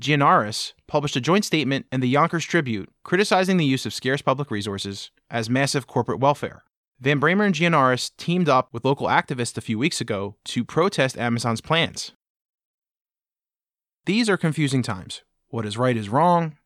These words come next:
What is wrong is right. Companies have to be constantly aware of the impression that they are making on the public, the government, and to their consumers.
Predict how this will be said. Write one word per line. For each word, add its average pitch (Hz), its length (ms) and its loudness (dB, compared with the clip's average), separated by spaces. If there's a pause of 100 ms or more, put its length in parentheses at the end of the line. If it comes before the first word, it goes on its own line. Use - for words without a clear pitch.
(100)
What 110 120 -8
is 117 80 -8
wrong 117 240 -2
is 101 140 -8
right. 151 340 2 (340)
Companies 185 440 0
have 170 160 0
to 151 80 -8
be 143 100 -4
constantly 165 600 -2
aware 113 560 0 (240)
of 113 100 -6
the 117 80 -2
impression 147 400 -2
that 127 80 -6
they 117 120 -2
are 110 60 0
making 113 280 -4
on 98 80 -6
the 95 80 -8
public, - 500 -2 (120)
the 104 100 -14
government, 156 440 0 (280)
and 139 100 -2
to 147 100 -2
their 127 120 0
consumers. - 640 -2